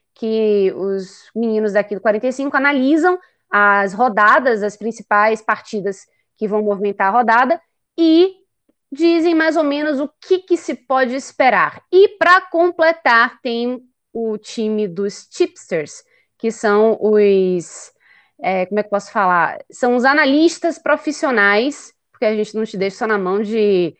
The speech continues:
João de Andrade Neto, né, de Celso Ishigami, de Fred Figueroa, não, tem a galera profissional que te ajuda a montar as apostas de uma forma mais, é, inteligente, né? E aí você poder melhorar ainda mais a sua experiência. Então,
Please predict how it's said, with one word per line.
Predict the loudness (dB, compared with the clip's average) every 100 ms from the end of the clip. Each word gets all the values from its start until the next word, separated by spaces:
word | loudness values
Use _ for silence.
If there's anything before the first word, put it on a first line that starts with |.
| _
João | -10 -6
de | -4
Andrade | -2 -2 0
Neto, | 0 4 6 6 2 -2 -10
né, | -6 -6 -6
de | -8
Celso | -8 -10 -10
Ishigami, | -12 -6 -2 0 2 2 2 -2
de | -8 -8
Fred | -6 -8
Figueroa, | -6 0 4 4 6 6 4
não, | 2 -2 -4
tem |
a | -2
galera | 0 0
profissional | -2 -10 -10 -4 -2 -2
que |
te | -4 -4
ajuda | -2 -2 -2 -4 -6 _ _ _
a | -2
montar | 0 0 0 0 2
as | 2
apostas | 0 0 0 0 -4
de | -2
uma | -4
forma | 0 0 0
mais, | -2 0 0 0 0 -2 -4 -10 _ _ _ -4
é, | 0 2 2
inteligente, | 0 4 4 4 2 0 0 -2 -6 -14 -14 _ -6
né? | -2 -2 -6 _ _
E | -2 0
aí | 2
você | 2 0 0
poder | 0 0 2 2 2 0
melhorar | 0 2 4 4 4 4 4 2
ainda | 0 0 0
mais | 0 0 -2
a |
sua | -4 -6
experiência. | -8 -4 -4 -2 -4 -4 -6
Então, | 0 0 0